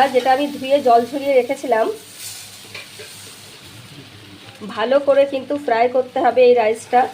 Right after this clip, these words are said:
ভালো করে ফ্রাই করতে গেলে কিন্তু গ্যাসের ফ্লেমটাকে মিডিয়াম করে দিতে হবে, হাই করলে পুড়ে যেতে পারে।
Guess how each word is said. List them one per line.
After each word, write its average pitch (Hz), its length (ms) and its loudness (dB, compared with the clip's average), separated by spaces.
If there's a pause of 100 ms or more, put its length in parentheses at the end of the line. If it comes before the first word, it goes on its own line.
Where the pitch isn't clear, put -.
(500)
ভালো 247 320 -2
করে 269 160 2
ফ্রাই 240 300 2
করতে 254 340 -2
গেলে 247 220 0 (120)
কিন্তু 240 300 -4 (560)
গ্যাসের 220 360 4
ফ্লেমটাকে 247 540 0
মিডিয়াম 233 500 2
করে 240 180 6
দিতে 220 260 -2
হবে, 233 220 4 (960)
হাই 233 140 4 (100)
করলে 254 200 6 (100)
পুড়ে 233 220 4
যেতে 233 220 4
পারে। 240 240 4